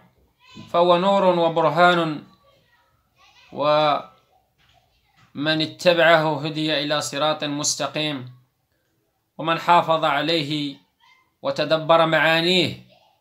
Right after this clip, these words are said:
وعمل به كان من الناجين،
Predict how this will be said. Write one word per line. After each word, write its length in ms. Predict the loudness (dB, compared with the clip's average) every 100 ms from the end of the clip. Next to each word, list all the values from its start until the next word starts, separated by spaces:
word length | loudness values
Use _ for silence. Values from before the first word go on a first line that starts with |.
| _ _ _
وعمل 640 | -2 2 2 2 2 2 2
به 280 | 0 0 0
كان 420 | 0 2 0 -2 -6 _ _ _ _ _ _ _
من 240 | -6 -4 -2
الناجين، 920 | -2 0 -2 -2 -4 -2 0 -2